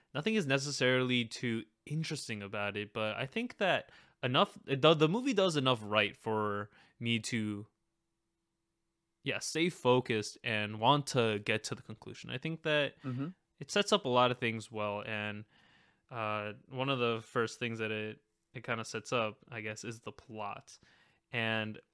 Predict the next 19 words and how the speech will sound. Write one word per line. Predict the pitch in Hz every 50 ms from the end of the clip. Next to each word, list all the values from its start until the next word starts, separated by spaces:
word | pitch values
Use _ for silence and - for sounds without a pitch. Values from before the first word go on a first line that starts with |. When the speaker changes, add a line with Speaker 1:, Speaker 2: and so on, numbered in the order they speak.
| _ _ _ _ _ _ _ -
Speaker 1:
the | 135
plot's | 135 - 254 269 269 -
kind | 233 202 165 135
of | -
interesting | 113 117 110 - 110 - - - - - - 135 - _ _ _ _ _ _ _ _ _ _ _ _ _ _ _ _ - -
because | 123 - 139 131 127 127 117 127
it's | 127 123 120 -
split | - - - - - 147 185 202 113
into, | 160 156 139 - - 131 120 117 113 110 107 107 104 107 - _ _ _ -
the | 123
movie's | 127 165 196 208 165
basically | 147 143 143 139 - - 127 117
split | - - 131 123 117
into | 113 - 120
two | 110 - - - 127 117 117
different, | 110 113 110 107 - - 113 107 101 104 104 - - _ _ _ - - _ _ -
um, | 117 101 98 101
plot | - - - 131 131 - -
lines. | - 50 50 - - 139 - -